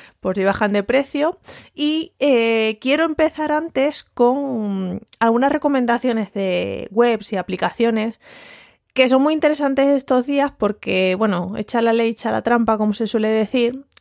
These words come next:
Muchas veces vemos grandes rebajas, pero claro,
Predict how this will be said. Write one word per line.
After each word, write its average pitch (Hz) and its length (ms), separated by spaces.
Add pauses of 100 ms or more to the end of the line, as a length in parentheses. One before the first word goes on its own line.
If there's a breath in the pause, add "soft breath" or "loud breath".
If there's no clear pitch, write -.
(120)
Muchas 233 460
veces 254 560
vemos 226 800
grandes 226 500
rebajas, 247 560
pero 185 340
claro, 202 340